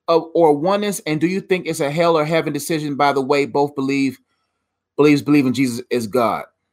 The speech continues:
I think I know what you're talking about, but let me see how, how I'm gonna unpack this. Do you believe in the Trinity? Yeah, I believe God is one. And I believe in the Godhead,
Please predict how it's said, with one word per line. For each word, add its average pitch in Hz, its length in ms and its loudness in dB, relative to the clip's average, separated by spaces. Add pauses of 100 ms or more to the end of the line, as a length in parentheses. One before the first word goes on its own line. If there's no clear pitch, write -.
(1500)
I - 80 -2
think 202 240 2
I 170 40 4
know 151 120 4
what 135 80 0
you're - 60 -12
talking 123 280 -2
about, 110 180 0
but 120 100 -2
let 143 120 -2
me 147 100 -6
see 139 200 -6
how, 127 320 -2
how 131 200 -2
I'm 131 100 -4
gonna 123 180 -6
unpack 113 480 -8
this. - 180 -16 (880)
Do - 80 -2
you 185 120 4
believe 208 360 4
in 185 60 2
the 180 60 -2
Trinity? 196 280 0
Yeah, 175 140 4
I 147 40 2
believe 156 300 2
God 156 220 2
is 147 120 0
one. 170 380 -6 (840)
And 127 220 -2
I 131 80 0
believe 139 260 0
in 135 100 0
the 117 60 -2
Godhead, 151 720 0